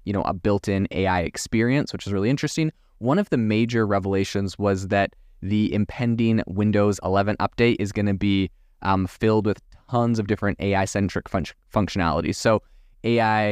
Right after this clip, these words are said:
or Microsoft's A I assistant, there's gonna be Copilot, um, which is set to de-, debut in September, in, I think, just a handful of days, September twenty-sixth or something like that.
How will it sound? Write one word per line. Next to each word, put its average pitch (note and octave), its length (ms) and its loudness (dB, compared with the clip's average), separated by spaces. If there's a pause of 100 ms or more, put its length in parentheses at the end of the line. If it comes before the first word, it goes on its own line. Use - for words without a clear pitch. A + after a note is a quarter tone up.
(140)
or G#2+ 220 0
Microsoft's A2 640 0
A G#2+ 100 2
I G2 100 4
assistant, A#2 720 -2 (180)
there's G2 160 0
gonna G2 140 0
be F2+ 100 0
Copilot, A2+ 680 2 (260)
um, G2 320 0
which F#2+ 180 -2
is F#2+ 120 0
set - 240 -2
to G2+ 100 -2
de-, F#2 220 2
debut G2 720 0
in F#2+ 260 0
September, G2+ 1000 0 (100)
in, F#2 420 0
I - 100 -2
think, G2+ 180 -2
just - 160 -2
a F#2+ 40 -4
handful G2 300 -2
of F2+ 60 -2
days, F2+ 160 -2
September G#2 280 -2
twenty-sixth - 400 -4
or G#2 60 -4
something G2 200 0
like A2 120 0
that. - 320 0